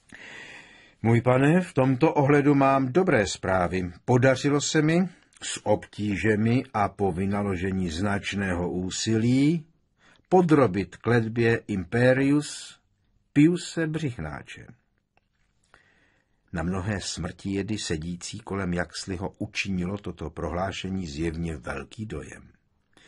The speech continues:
Jeho nejbližší soused Dolohov, muž s protáhlým pokřiveným obličejem, ho poplácal po zádech. „To je slušný začátek,“ připustil Voldemort.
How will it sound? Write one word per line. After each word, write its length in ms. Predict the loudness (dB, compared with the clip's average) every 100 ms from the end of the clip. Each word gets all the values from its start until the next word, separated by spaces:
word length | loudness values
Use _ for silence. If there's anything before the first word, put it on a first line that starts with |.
| -20 -20 -20 _ _ -4
Jeho 180 | 2 4
nejbližší 500 | 4 4 0 -2 -4
soused 480 | -2 -2 -2 -2 -2
Dolohov, 600 | 0 2 2 0 -2 -6 -16 -20 _ _ -6
muž 460 | -4 -4 -6 -14 -12
s 180 | -12
protáhlým 840 | -6 -4 -2 0 0 0 0 -2 -4
pokřiveným 760 | -6 -8 -8 -4 -2 -2 -6
obličejem, 720 | -8 -10 -8 -8 -6 -4 -2 -2
ho 180 | -4 -6
poplácal 640 | -10 -10 -8 -8 -10 -10
po 120 | -10
zádech. 460 | -12 -12 -16 -20 -20 _ _ _ _ _ _ _ _ _ _ _ _ _ _ _ 2
„To 140 | 6
je 180 | 6 4
slušný 460 | 2 -2 0 0 0
začátek,“ 760 | -2 0 -2 -2 -6 -6 -14 -20 -16
připustil 520 | -14 -12 -12 -10 -10
Voldemort. 680 | -8 -8 -6 -6 -8 -10